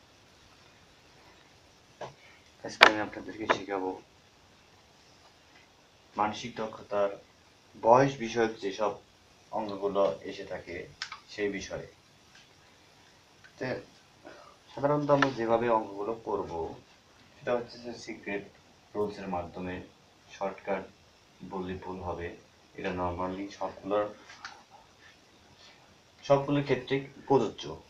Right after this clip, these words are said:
তো বয়স ভিত্তিক প্রশ্ন কিভাবে প্রশ্নগুলো থাকে, বয়স ভিত্তিক মানসিক দক্ষতা কিভাবে প্রশ্নগুলো থাকে, মনে করেন পিতা ও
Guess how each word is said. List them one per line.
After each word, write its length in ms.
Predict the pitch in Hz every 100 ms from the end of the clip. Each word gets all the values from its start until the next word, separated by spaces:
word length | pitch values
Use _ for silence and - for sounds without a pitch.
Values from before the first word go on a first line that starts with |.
| - - - - - - - - -
তো 80 | 143 139 - 113 - - - 123
বয়স 200 | 135 151 147
ভিত্তিক 240 | 139 139 135
প্রশ্ন 220 | 131 135 131 123 - -
কিভাবে 280 | - 123 120 123
প্রশ্নগুলো 380 | 113 110 113 113 101
থাকে, 160 | 95 98
বয়স 160 | 98 101 104
ভিত্তিক 300 | - - 107
মানসিক 240 | 98 95 107
দক্ষতা 260 | 101 - 104 101
কিভাবে 260 | 104 101 101 101
প্রশ্নগুলো 320 | 101 101 98
থাকে, 140 | 95 92
মনে 100 | 95 98
করেন 160 | 101 98 - - - - -
পিতা 380 | 113 107 113 110 117 120 - - - - - - - - - - - - - - - - - - - - - - - - - - - - - - - - - - - - - - - - - - - - - - - -
ও 20 | 107